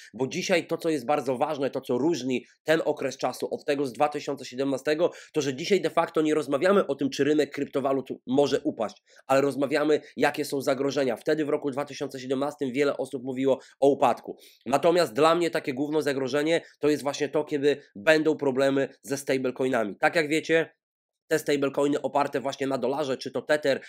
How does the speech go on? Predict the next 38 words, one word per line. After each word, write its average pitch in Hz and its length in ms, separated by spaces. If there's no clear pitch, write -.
czy 127 120
to 135 80
U 147 80
S 131 120
D 127 100
C, 147 160
one 143 200
bardzo 143 380
rzadko 147 360
gubią 127 460
PEGA, 139 320
a 127 100
więc 120 160
bardzo 131 300
rzadko 147 300
gdzieś 123 180
tam 123 140
spadają 135 420
poniżej, 131 460
y, 117 260
dużo 135 460
poniżej 139 360
właśnie 131 340
wartości 135 560
dolara. 139 340
Zazwyczaj 127 480
jeden 135 240
token 131 280
to 131 100
jest 127 200
jeden 135 340
dolar, 147 320
czasami 139 380
tam 127 180
końcówkę 147 520
gdzieś 135 220
tam 131 180
gubi. 135 340